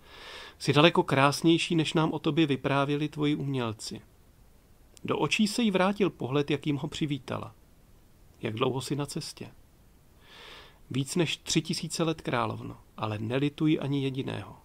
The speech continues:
„Víc než tři tisíce let?“ Nijak se nepodivila. „Patříš k nesmrtelným?“ „Nikoli. To je Nhá, dárce nesmrtelnosti.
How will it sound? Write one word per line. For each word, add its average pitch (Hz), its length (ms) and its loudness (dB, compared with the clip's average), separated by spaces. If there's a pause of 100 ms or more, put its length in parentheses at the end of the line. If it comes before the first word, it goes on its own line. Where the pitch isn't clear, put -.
(800)
„Víc 104 300 -6
než 139 200 -4
tři - 220 -6
tisíce - 460 -4
let?“ 107 360 -6 (380)
Nijak 107 280 -4
se 160 100 0
nepodivila. 143 580 -4 (480)
„Patříš - 340 -2
k - 80 -8
nesmrtelným?“ 170 760 -2 (680)
„Nikoli. 147 420 4 (460)
To 135 100 0
je 139 100 8
Nhá, 131 420 4 (200)
dárce 127 400 2
nesmrtelnosti. 135 840 -2